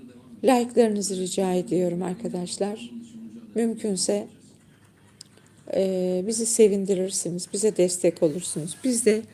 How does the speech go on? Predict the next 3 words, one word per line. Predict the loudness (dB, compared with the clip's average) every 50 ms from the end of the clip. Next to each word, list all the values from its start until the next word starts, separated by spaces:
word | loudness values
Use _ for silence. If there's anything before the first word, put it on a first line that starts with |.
| -20 -20 -20 -20 _
sevildiğimizi | -2 2 6 6 8 6 6 2 2 2 2 2 0 -2 0 0 0
anlarız | 0 0 -2 -2 -2 -4 -4 -6 -6 -4 -6
arkadaşlar. | -6 -2 -2 -2 -2 -2 -6 -6 -4 -4 -4 -4 -4 -10 -16